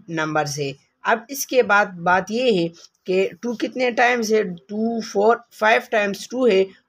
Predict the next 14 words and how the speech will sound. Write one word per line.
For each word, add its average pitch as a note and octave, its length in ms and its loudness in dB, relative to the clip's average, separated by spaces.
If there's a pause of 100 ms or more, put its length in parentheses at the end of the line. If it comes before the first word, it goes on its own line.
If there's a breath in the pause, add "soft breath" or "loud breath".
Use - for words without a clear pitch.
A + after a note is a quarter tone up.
(120)
और E3+ 260 0
टू G#3 160 -4
टाइम्स A3+ 560 2
फ़ाइव C#3+ 300 2
है, D3+ 80 -2
तो - 380 -8
टू G#3+ 180 -2
और F3+ 200 0
फ़ाइव G3+ 240 0 (100)
इसके G3 220 -6
प्राइम A3+ 340 0
फैक्टर्स F#3 480 -4
हो E3 100 2
गए। D#3+ 200 0